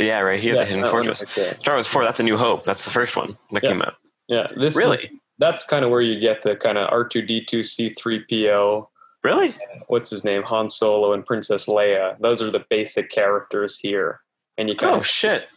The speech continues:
Speaker 2: Yeah, you have the evil emperor who's trying to take over the kingdom or take over the neighboring
Speaker 1: Yeah.
Speaker 2: kingdoms, and it, it's
Speaker 1: Cool.
Speaker 2: like, this is the,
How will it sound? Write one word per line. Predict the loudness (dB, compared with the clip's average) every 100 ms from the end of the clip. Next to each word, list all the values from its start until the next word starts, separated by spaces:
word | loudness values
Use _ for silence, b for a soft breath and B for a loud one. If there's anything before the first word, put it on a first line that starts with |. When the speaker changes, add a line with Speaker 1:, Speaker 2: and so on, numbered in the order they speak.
| _ -8
Speaker 2:
Yeah, | -2 -2 0
you | 0
have | 0
the | -2
evil | -2 0 2
emperor | 2 0 0 0 -2
who's | -4
trying | -2 -2
to | -2
take | -2 -2 0
over | 0 0
the | -2 -4
kingdom | -4 -4 -2 -2 -2
or | -2 -4
take | -2 0
over | 0 2 0
the | 2 0 -2 _ _ _
neighboring | -4 -2 0 0
Speaker 1:
Yeah. | 0 -2
Speaker 2:
kingdoms, | -6 -4 -2 -2 -6
and | -6 -8 _ _ _ _ _ _ -2
it, | -2 0
it's | -2 -4 -6 -4
Speaker 1:
Cool. | 0 0 0
Speaker 2:
like, | -4 -6 -6
this | -4 -2
is | -2 -4 -4
the, | -4